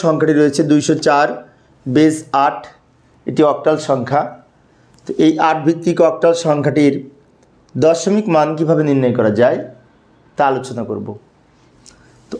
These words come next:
অক্টাল হতে দশমিক নির্ণয় করা একদম সহজ। প্রথমে এই যে অক্টাল সংখ্যার প্রতীকগুলো রয়েছে, অঙ্কগুলো রয়েছে,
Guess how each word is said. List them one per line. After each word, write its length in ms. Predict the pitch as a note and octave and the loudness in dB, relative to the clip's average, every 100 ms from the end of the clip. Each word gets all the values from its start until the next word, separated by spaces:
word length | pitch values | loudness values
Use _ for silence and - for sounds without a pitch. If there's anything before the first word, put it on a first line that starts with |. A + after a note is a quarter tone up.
| - | -2
অক্টাল 420 | F3 F#3+ - B3+ | 0 0 0 2
হতে 180 | F#3+ G3 | 2 2
দশমিক 460 | F#3+ F#3 E3+ F3+ E3+ F#3 | 2 2 0 -4 -4 0
নির্ণয় 300 | F3+ F3+ F3+ | 2 2 2
করা 120 | F3+ F3+ | 4 2
একদম 340 | E3+ D3 E3+ E3+ | 0 2 2 2
সহজ। 420 | D#3+ D#3 D#3+ E3+ - - _ _ _ _ _ _ _ _ - | 0 2 2 0 -6 -16 _ _ _ _ _ _ _ _ 0
প্রথমে 480 | F#3 F#3+ G3+ F#3+ G3 F#3 F3+ B3 - _ _ _ _ _ F#3+ | 0 2 2 2 2 2 -2 -8 -16 _ _ _ _ _ 2
এই 180 | F#3+ F#3+ | 2 4
যে 160 | F#3 F#3+ F#3+ F#3 F3 | 4 4 2 0 0
অক্টাল 280 | E3+ F#3 F#3 F3+ | 0 0 0 2
সংখ্যার 320 | E3+ E3+ E3+ | 2 2 2
প্রতীকগুলো 460 | F3 E3+ F3 D#3+ E3 | 0 0 0 2 2
রয়েছে, 360 | D3 C#3+ C#3 D#3+ - - - _ _ _ _ _ _ _ | 4 2 2 -2 -2 -6 -20 _ _ _ _ _ _ _
অঙ্কগুলো 560 | D#3+ E3 E3 E3 D#3 D3+ | 0 0 0 0 2 4
রয়েছে, 360 | C3+ C3 B2+ | 4 2 0